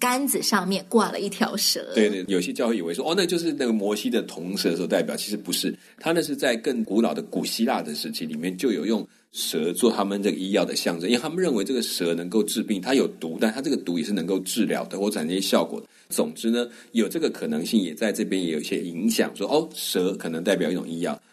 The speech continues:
Speaker 2: 那另外一个就是说，上帝用一个概念说，对，我们是被毒蛇咬的，看蛇反而会医治吗？这个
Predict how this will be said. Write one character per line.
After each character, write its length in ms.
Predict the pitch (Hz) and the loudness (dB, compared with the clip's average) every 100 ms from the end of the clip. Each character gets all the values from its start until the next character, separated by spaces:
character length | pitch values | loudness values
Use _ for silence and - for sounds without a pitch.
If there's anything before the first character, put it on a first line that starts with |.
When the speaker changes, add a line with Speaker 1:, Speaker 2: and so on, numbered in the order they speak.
| _ | _
Speaker 2:
那 60 | 160 | -2
另 180 | 180 202 | 0 2
外 140 | 180 | 2
一 40 | 117 | 0
个 60 | 92 | -2
就 80 | |
是 20 | 95 | 0
说， 260 | 110 107 - - | 2 2 -2 -12
上 180 | - 131 | -6 -2
帝 60 | 123 | 2
用 160 | 113 | 2
一 40 | 104 | 2
个 80 | 87 | -2
概 200 | 110 98 | 0 0
念 160 | 92 | 0
说， 180 | 90 95 95 - | 2 2 0 -4
对， 140 | - 131 | 4 4
我 140 | 98 | 4
们 160 | 101 117 | 0 -2
是 100 | - | 2
被 140 | 160 | 2
毒 260 | - 95 113 | 2 0 0
蛇 180 | 110 92 | 2 2
咬 160 | 98 - | 0 -2
的， 100 | - - _ _ - | -10 -16 _ _ -8
看 260 | - 214 | -2 -2
蛇 320 | 151 - 107 - | -2 0 2 2
反 160 | 110 | 0
而 80 | 95 | 0
会 120 | 117 | 0
医 160 | 117 131 | 0 0
治 200 | 135 135 | 0 0
吗？ 160 | 98 101 | 0 -2
这 120 | 151 | 4
个 220 | 131 | 4